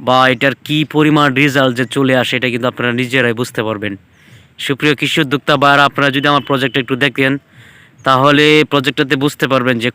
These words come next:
কোনো ধরনের রোগ জীবাণু নাই, কোনো ধরনের একটা গাছে আপনার কোনো ধরনের রোগ জীবাণু নাই। কারণ এই গাছগুলা যদি আপনারা একটু দেখেন, তাহলে কিন্তু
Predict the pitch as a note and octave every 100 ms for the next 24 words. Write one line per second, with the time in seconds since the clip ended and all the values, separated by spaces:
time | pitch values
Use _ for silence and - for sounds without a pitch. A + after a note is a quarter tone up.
0 | _ C3+ D#3 D#3+ E3 C#3 D3 D3 D3 D3+
1 | D3 D3 D3 C#3+ C3+ A#2 G#2+ - D3 D3
2 | A#2+ B2+ C3+ C#3+ C3+ - - - - -
3 | _ - D3 - E3+ E3 C3 D3 D3+ -
4 | C#3 - C#3+ - C#3 C3+ C3+ C3 C3 B2+
5 | A#2+ B2 A#2+ A#2 A#2 - C3+ D3+ D#3 _
6 | _ - _ _ _ - D3+ D3 D#3 D3
7 | C3+ D#3+ D#3 D3+ D3+ D#3 D#3 - D#3 C#3+
8 | D#3 C#3+ B2+ C#3 C3+ C#3 B2+ C3+ C#3